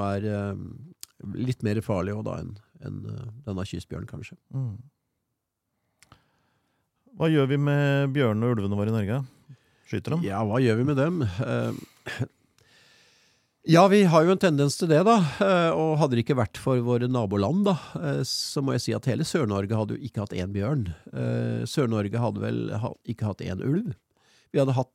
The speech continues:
Speaker 1: noe jerv, og vi hadde hatt noe gaupe, men de to andre hadde vi ikke hatt. Så, eh, hvis man s-, er glad i å ha noen av dem, så skal vi takke den svenske riksdagen og den svenske myndighetene.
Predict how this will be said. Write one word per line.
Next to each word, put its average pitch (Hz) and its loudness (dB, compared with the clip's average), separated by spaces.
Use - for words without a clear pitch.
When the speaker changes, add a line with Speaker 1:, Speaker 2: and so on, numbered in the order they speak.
Speaker 1:
noe 156 0
jerv, 131 0
og 123 -4
vi 123 0
hadde 117 -2
hatt 113 -6
noe 117 -4
gaupe, 143 -2
men 143 -4
de 123 -2
to 120 -6
andre 127 -4
hadde 107 -4
vi 95 -4
ikke 110 -6
hatt. - -12
Så, - -4
eh, 120 -2
hvis 127 -4
man 139 0
s-, - -10
er 131 -6
glad 107 0
i 131 0
å 120 -6
ha 82 -2
noen 143 0
av 165 -2
dem, 233 0
så 127 -6
skal 151 -6
vi 214 -6
takke - -8
den 131 -8
svenske 113 -6
riksdagen 101 -6
og 120 -6
den 120 -8
svenske 117 -8
myndighetene. - -8